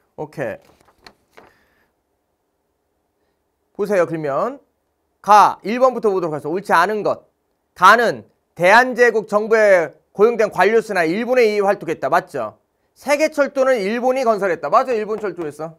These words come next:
일본이. 음. 그 다음 삼 번.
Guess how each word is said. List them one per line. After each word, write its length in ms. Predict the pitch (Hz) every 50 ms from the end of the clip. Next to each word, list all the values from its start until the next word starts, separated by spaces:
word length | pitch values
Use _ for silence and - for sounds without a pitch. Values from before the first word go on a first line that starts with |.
| _ -
일본이. 320 | 135 135 127 131 117 120 143 180 220 262 285 _ _ _ _
음. 240 | 120 113 113 107 120 _ _ _ _ _ _ _ _ _ _ _ _ _ _ _ _ _ _ _ _ _ _ _ _ _ _ _ _ _ _ _ _ _ _ _
그 80 | - 214
다음 340 | 226 208 190 160 135 110 - _ _ _ _ _ _ _ _ _ _ _ _ _ _ _ _ _ _ _ _ _ _ _ _ _ _ _ _ _ _ _ _ _ _ _ _
삼 260 | - - 277 262 233
번. 260 | 226 185 143 117